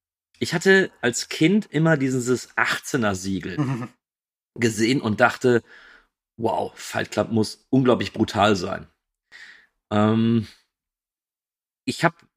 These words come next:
Speaker 1: ich hab mir da nochmal Gedanken zugemacht, als ich ihn gestern gesehen hab, aber mich würde jetzt erstmal von dir interessieren, dein Empfinden zu der Brutalität des Films. Oder besser gesagt die Frage, ist ab achtzehn gerechtfertigt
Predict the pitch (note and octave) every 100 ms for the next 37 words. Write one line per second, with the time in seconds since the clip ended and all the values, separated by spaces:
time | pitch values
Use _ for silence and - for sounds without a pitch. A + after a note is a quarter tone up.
0 | _ - - D3 B2+ C3 A#2+ _ B2 B2
1 | B2+ A#2 B2 E3 E3 E3 D#3 D3 - B2
2 | A#2 A#2 A#2 - A2+ G#2 G#2+ C3+ F3 F#3+
3 | _ _ - - - A#2 C3 C#3 - -
4 | _ _ A#2 C3+ D3 - - A#2 A#2 G#2+
5 | A2+ G2+ G2 - G2 F#2 F#2 - A#2+ C#3
6 | A2+ A2 C3 - - A2+ G2+ A2 - G#2
7 | - G#2+ - - - F2+ F2+ - G2+ A2+
8 | C#3 D#3+ B2 B2+ C#3+ B2+ - G#2+ A2 A2+
9 | A2+ _ _ _ _ G#2+ B2+ - - -
10 | B2+ G#2 B2 - - D#3+ E3 E3+ - -